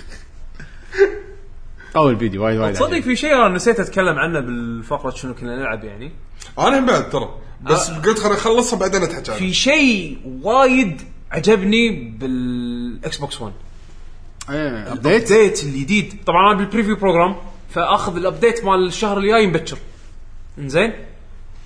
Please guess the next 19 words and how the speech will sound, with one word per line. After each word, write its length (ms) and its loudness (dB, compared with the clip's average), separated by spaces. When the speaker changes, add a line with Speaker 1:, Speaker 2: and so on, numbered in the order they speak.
Speaker 1:
آه، 100 6
شيء 120 2
حلو 160 2
بالإكس 200 0
بوكس، 180 -4
كل 160 -2
شهر 180 4
في 100 0
أبديت. 400 0
Speaker 2:
الأبديت 640 -2
كل 120 -2
شهر، 340 2
ويحطون 540 0
شغلات 520 2
صخر، 520 0
صخر. 360 0
يعني 300 4
هالأبديت 720 2
شغلوا، 720 4